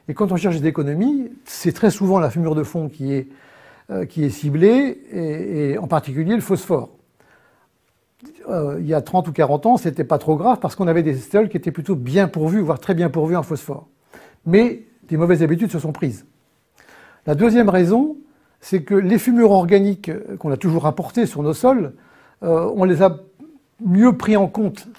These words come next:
euh, sur un plan comptable il y a vingt ou trente ans,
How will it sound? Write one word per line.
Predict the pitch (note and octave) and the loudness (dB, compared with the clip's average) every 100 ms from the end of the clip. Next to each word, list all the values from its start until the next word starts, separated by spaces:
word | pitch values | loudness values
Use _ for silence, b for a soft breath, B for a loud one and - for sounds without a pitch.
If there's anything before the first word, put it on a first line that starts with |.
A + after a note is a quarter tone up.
| _ _ | _ _
euh, | F#3+ F3+ | -16 -10
sur | E3+ | -6
un | D#3+ | -4
plan | E3+ D#3 | -4 -2
comptable | G3+ G3+ E3 B2 - b b b b - A3+ | 0 2 2 0 -14 b b b b -16 -6
il | |
y | C#3+ | -2
a | C3 | -2
vingt | B2 F3 | 0 0
ou | D#3 | 0
trente | - D3+ G3+ | -2 -2 2
ans, | C4 | 0